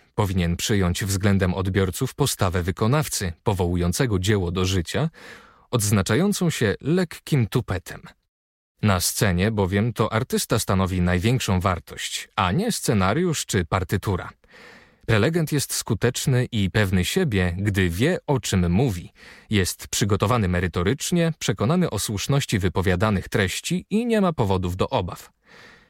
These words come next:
Już sama ta świadomość niweluje chociaż w pewnym stopniu lęk przed audytorium.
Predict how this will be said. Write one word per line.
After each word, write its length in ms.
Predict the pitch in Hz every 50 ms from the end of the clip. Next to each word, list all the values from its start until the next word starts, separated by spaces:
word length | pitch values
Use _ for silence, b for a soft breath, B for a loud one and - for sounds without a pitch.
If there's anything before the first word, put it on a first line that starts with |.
| B B B -
Już 200 | 104 95 - -
sama 300 | - 113 95 90 87 82
ta 220 | - - 104 90
świadomość 800 | - - - 95 85 87 110 147 143 113 101 - - - - -
niweluje 460 | 101 98 92 104 117 175 208 202 180
chociaż 320 | - 160 139 - 139 127 -
w 60 | -
pewnym 340 | - 160 143 127 127 117 110
stopniu 460 | - - 175 156 113 - - 95 87
lęk 360 | 90 95 104 104 98 - -
przed 280 | - - 98 90 80 -
audytorium. 680 | - 92 90 90 87 92 - - 98 92 82 85 - -